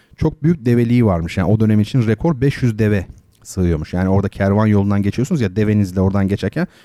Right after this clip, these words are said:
mola veriyorsunuz. İşte han, orada mesela işte otoparkı, deve,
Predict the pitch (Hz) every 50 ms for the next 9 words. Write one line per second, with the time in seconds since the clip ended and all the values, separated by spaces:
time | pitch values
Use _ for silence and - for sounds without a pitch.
0 | _ _ - 123 127 123 120 101 95 90 85 85 80 - - 80 78 - - -
1 | - - - - - - - 107 117 156 220 - - _ _ _ _ _ - 120
2 | 120 110 98 101 101 95 - 120 156 165 165 - - 101 - - 110 - 98 92
3 | 87 - - 180 180 - 92 117 117 110 104 98 80